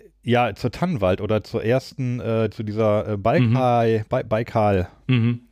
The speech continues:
Speaker 1: Limonade, ne? Dass
Speaker 2: Ja.
Speaker 1: das ja auch ein, ein russisches Gegenprodukt zu,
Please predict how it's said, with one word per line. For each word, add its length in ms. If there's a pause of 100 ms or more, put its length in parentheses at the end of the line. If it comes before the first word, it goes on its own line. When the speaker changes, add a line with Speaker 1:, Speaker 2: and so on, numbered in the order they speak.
(120)
Speaker 1:
Limonade, 540
ne? 140
Dass 180
Speaker 2:
Ja. 80
Speaker 1:
das 80
ja 100
auch 160
ein, 300
ein 40
russisches 480
Gegenprodukt 540
zu, 300